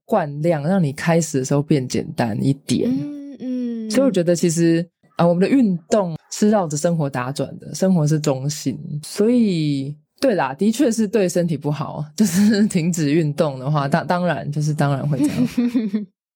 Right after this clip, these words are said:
Speaker 2: 但我真的蛮意外，就是在重新做那些动作的时候，没有我想象中的困难。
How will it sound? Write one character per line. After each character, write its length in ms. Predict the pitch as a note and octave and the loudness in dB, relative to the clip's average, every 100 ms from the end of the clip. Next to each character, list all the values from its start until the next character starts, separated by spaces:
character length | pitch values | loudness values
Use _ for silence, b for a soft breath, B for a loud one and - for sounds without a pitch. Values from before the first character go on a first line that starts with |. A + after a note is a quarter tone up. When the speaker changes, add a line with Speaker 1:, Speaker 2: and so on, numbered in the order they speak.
| - | -4
Speaker 2:
但 140 | D4+ | 0
我 100 | D4 | 2
真 140 | G3 A3 | 2 2
的 80 | A3+ | 4
蛮 260 | G3 F#3 | 2 2
意 140 | G#3+ G3+ | 2 2
外， 300 | G3 F#3+ F#3+ | 4 4 4
就 120 | F#3+ | 2
是 640 | F3+ G3 F#3 F3+ F3+ F3 | 0 0 0 0 0 0
在 220 | F3+ G#3+ G3+ | 0 2 2
重 320 | G3 F#3 F3+ | 0 -2 -2
新 480 | F3+ G3 F#3+ F#3+ F#3 _ _ _ _ | -2 -2 0 -2 -6 _ _ _ _
做 220 | - A3 | -2 2
那 120 | G#3 | 4
些 180 | F#3+ F#3+ | 2 0
动 280 | F3+ F#3 F3 | 0 0 0
作 180 | F#3 E3+ | -2 -4
的 100 | E3 | -6
时 140 | - | -8
候， 160 | E3+ F3 | -8 -4
没 100 | F3 | -2
有 80 | F3+ | -2
我 160 | E3+ | -4
想 220 | E3+ E3+ | -8 -8
象 220 | E3 F3 E3+ | -8 -6 -6
中 240 | E3+ E3 | -8 -10
的 100 | D3+ | -14
困 300 | - - D#3+ | -10 -6 -6
难。 80 | - | -6